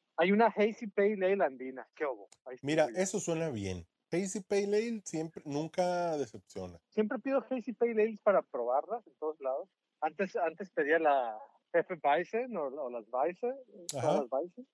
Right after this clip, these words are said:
Speaker 1: Y ahora puro, puro, pura, pura Hazy.
Speaker 2: Sí, la Hazy es amor.
Speaker 1: Wow, that was close.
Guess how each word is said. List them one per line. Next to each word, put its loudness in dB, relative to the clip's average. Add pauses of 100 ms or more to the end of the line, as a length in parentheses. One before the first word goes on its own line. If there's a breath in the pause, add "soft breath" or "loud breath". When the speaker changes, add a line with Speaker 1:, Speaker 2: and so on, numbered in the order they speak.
(160)
Speaker 1:
Y 4
ahora 8
puro, -2 (240)
puro, -4
pura, -2 (280)
pura -2
Hazy. -8 (100)
Speaker 2:
Sí, -8
la -4
Hazy -6
es -6
amor. -8 (260)
Speaker 1:
Wow, -2 (300)
that -2
was -8
close. -8